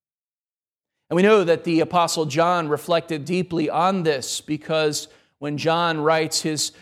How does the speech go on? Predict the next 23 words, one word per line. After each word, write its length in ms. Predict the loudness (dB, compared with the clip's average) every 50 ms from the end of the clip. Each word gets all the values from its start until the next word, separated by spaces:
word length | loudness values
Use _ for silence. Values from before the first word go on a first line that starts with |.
| _ _
first 500 | -6 0 2 2 4 2 0 -2 2 4
letter, 260 | 4 4 6 4 2
the 80 | 0
first 360 | -2 0 2 2 2 0 2 2
letter 320 | 4 6 6 4 4 2 -4 -12 -2 0
that 160 | 0 0 2
we 240 | 2 2 4 4 2
have 500 | 2 2 0 0 2 0 -2 -2 -6 -14 -20 -18 _ -2
that 100 | 0 2
he 80 | 2
wrote 300 | 4 4 4 4 4 0
to 120 | -2 0 2
the 220 | 2 2 0 -2 -8 -20 _ _ -10
churches, 680 | -8 0 2 4 4 4 2 2 2 2 2 0 -2 -4
he 100 | -4 -4
says 320 | -2 0 2 2 2 2
this, 240 | 2 0 0 0 0
"No 220 | -2 0 2 2
one 400 | 4 4 2 0 0 -2 -6 -10 -12 -16 _ _ _ _ -6
who's 220 | -6 -4 -4 -4 -8
born 580 | -12 _ -4 -2 0 2 2 2 2 2 0
of 340 | 0 0 0 0 0 -2 -2
God 680 | -2 0 2 4 4 4 4 2 2 -2 -2 -4 -8